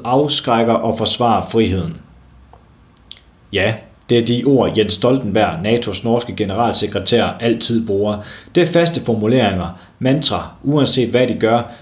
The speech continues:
Det vidner om intellektuel stagnation. Han og de andre krigshøge sidder i et ekkokammer, mens de lever i deres helt egen verden. De træffer kun ministre, embedsmænd og ambassadører, men får aldrig nogen form for kritisk input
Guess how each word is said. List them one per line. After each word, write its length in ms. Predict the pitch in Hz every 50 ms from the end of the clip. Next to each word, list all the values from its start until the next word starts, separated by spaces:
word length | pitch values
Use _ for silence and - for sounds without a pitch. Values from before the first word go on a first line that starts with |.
| - -
Det 160 | - 147 135 143
vidner 260 | 165 180 175 170 151
om 220 | 117 107 104 -
intellektuel 720 | 135 143 156 - - 117 107 107 101 107 - 107 107 101 95
stagnation. 800 | - - 110 98 92 - 95 92 - - 143 131 104 90 90 - - - - - - _
Han 240 | - 139 165 175
og 180 | 143 139 120 117
de 120 | 117 120
andre 280 | - 123 127 135 139 113 -
krigshøge 520 | - 131 143 147 - - 104 104 101 101
sidder 320 | 95 - - 147 139 117 95
i 100 | 95 98
et 120 | 95 -
ekkokammer, 680 | - 143 156 156 113 110 - 120 113 107 101 95 92 - - - - -
mens 180 | 165 180 170
de 120 | 180 156 135
lever 320 | 135 139 147 165 165 139
i 60 | 110
deres 240 | - 107 101 98 -
helt 200 | 143 143 127 104
egen 280 | 98 101 107 110 101 95
verden. 360 | 98 101 113 117 104 92 90 - - - - - -
De 60 | 156
træffer 340 | 156 - 131 123 120 135 135
kun 260 | 135 - 139 143 147
ministre, 520 | 139 127 127 139 156 - - 107 101 98 95 -
embedsmænd 560 | 135 143 151 151 147 131 - - 127 127 120 117
og 100 | 110 107
ambassadører, 720 | 107 104 113 110 - 120 113 - 156 160 143 123 107 - - - - -
men 100 | 170 165
får 200 | 160 - - - -
aldrig 320 | 165 196 190 - 135 120
nogen 240 | 131 139 147 143 -
form 240 | - 151 135 - -
for 60 | 113
kritisk 460 | - - - 139 147 139 131 - -
input 360 | 131 123 135 131 123 120 117